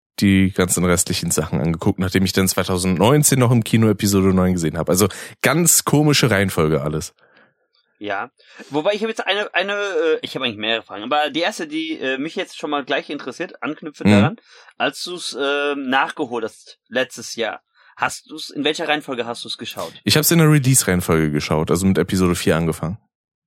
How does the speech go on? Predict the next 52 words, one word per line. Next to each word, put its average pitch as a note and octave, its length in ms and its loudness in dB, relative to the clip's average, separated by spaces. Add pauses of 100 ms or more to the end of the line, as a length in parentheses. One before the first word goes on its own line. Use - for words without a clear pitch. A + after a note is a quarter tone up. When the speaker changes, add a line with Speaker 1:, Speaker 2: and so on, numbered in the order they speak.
(420)
Speaker 2:
Also, B2+ 300 -2
das B2 180 -6
heißt, D3 200 -2
die - 120 -4
alte E3 320 -2
Trilogie, E3 640 -6
dann C3+ 300 -2
die A#2+ 80 -10
Prequels D#3+ 520 -6
und C3 120 -4
dann B2+ 140 0
die B2 100 -4
Sequels A2+ 160 -8
Speaker 1:
Genau. F#2 380 2
Speaker 2:
quasi. G2+ 340 -14 (680)
Mhm, G#2+ 360 -10
mhm. F2+ 260 -18 (340)
Ja, D#3 100 2
man E3 160 0
hätte E3+ 160 0
ja F3+ 120 2
auch E3 100 0
zum D#3 140 -12
Beispiel D3+ 360 -2
die, C#3+ 240 -2
die C3+ 160 -4
chronologische D3 580 -2
Reihenfolge F3+ 380 -4
nehmen F3+ 160 -14
können, F#3+ 280 -14
ne? - 260 -10 (540)
Speaker 1:
Na, B2 180 -2
dann A#2+ 200 4
Speaker 2:
Ähm, A#2 60 4
Speaker 1:
hätte B2+ 180 4
ich B2+ 100 2
den A2+ 340 6
Speaker 2:
ich G#2+ 40 4
Speaker 1:
größten A#2+ 380 2
Speaker 2:
hab A2+ 60 6
Speaker 1:
Müll A#2+ 80 6
schon G#2+ 180 2
weggehabt, B2+ 460 0
das - 60 -4
stimmt. B2 340 0 (520)
Speaker 2:
<laughs> - 680 -4
Das - 340 -4
wollte A#3 200 0
ich A3 80 -8
grad A#3 220 -2
sagen, G3+ 340 -2
ne? F3 200 2